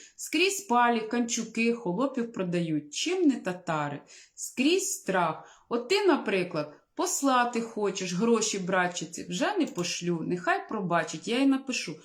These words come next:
Краще не пиши нічого, серце".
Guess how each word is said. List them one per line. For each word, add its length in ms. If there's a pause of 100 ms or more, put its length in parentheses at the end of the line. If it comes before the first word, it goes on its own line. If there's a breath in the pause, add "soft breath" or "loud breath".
(180 loud breath)
Краще 420
не 120
пиши 680 (140)
нічого, 500
серце". 540